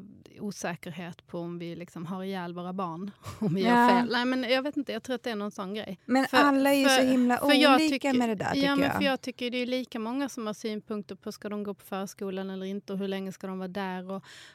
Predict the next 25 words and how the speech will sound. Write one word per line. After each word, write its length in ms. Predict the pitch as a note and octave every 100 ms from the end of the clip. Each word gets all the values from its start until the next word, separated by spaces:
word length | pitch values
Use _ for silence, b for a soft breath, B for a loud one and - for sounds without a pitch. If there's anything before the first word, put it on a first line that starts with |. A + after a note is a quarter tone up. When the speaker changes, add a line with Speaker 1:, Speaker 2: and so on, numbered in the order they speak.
| -
Speaker 1:
får 200 | - G#3
de 160 | G3+
lov 280 | F#3+ F#3 F3+
att, 220 | F#3 F#3
att 100 | G3
titta 240 | - G3+ F#3
på 120 | -
iPad 460 | G3+ F#3 - F#3+ F#3
och 80 | F#3+
när 360 | G3 F#3 F3+ F3
och 160 | F#3
hur 180 | F3 G3+
ska 180 | F3+ -
de 140 | F#3
äta 380 | F#3 F#3 F3+ -
på 160 | F3+ F#3
fruk-, 360 | - F#3+ - -
alltså, 240 | F3 G3+
vilken 280 | G3 G3 G3
frukost 460 | - G3+ - -
äter 320 | F3+ F3+ - F#3+
de? 280 | F#3 F#3
Alltså, 480 | F#3 F#3+ A3+ B3 A#3
du 60 | G#3+
vet, 340 | G3 E3 -